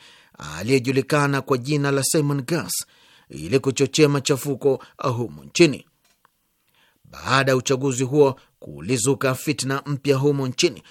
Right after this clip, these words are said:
iliyochochewa na madola kibeberu. Timu iliyokuwa inachukua amri kutoka London ilihusika pakubwa katika fitina hiyo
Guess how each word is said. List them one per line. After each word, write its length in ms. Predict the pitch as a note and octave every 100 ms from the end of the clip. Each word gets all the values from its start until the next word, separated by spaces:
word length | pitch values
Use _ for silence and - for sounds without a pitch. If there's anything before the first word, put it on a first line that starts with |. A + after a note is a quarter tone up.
| _
iliyochochewa 760 | - D#2 F#2+ C3+ C3+ - D3 C#3
na 80 | C#3
madola 480 | C#3 B2+ D3 D3 C#3+
kibeberu. 760 | E3 D3 B2+ G#2+ G2 A2 G2 G3 - _ _ _ _ _ _ _ _ _ _ _ _ _ - _
Timu 500 | - B3 B3+ E3+ B2+ -
iliyokuwa 1080 | C#3+ C#3+ D#3+ D#3+ C#3+ B2+ - D#3 D3 C#3 -
inachukua 960 | B2+ C3 C3+ - - D3+ D3 C#3 C#3 -
amri 340 | D3 D3 C#3+
kutoka 440 | C3 B2+ D3+ C3+ C#3
London 440 | D3 D3 G2+ D#2 _ _ _ _
ilihusika 760 | E2 D#2 G#2 C3+ C3 D3+ C3+ C3+
pakubwa 520 | C#3 C3 D3 C#3 C#3+
katika 260 | C3+ C3+ C#3
fitina 520 | D3 C3+ D3+ C#3+ C#3
hiyo 320 | C#3+ G3 -